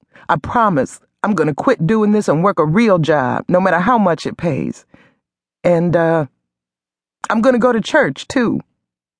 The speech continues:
Please, please, please, please."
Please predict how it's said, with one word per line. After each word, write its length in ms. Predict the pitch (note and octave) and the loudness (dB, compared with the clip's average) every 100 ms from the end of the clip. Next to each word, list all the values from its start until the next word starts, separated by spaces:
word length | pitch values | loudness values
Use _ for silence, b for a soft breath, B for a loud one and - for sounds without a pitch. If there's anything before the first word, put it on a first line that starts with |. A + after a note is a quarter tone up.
| _ | _
Please, 420 | - A#3+ A#3 D#3+ | 0 2 2 0
please, 440 | - - G#3+ F#3+ - | -4 -2 0 -2 -4
please, 640 | - - G#3+ - - - - | -10 -6 -4 -4 -8 -14 -18
please." 960 | - - A3+ A3+ A3 G#3 G3+ F#3 - | -18 -6 -2 0 0 0 0 -4 -6